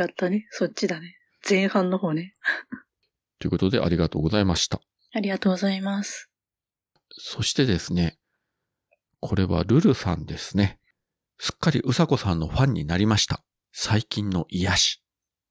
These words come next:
Speaker 2: だそうですよ。
Speaker 1: はあ、いや、大丈夫かしら。
Speaker 2: <laughs>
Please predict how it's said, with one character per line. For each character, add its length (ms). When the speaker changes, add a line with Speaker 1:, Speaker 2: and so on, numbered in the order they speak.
Speaker 2:
だ 100
そ 200
う 40
で 80
す 120
よ。 180
Speaker 1:
は 1000
あ、 80
い 180
や、 160
大 300
丈 260
夫 180
か 160
し 140
ら。 100
Speaker 2:
<laughs> 80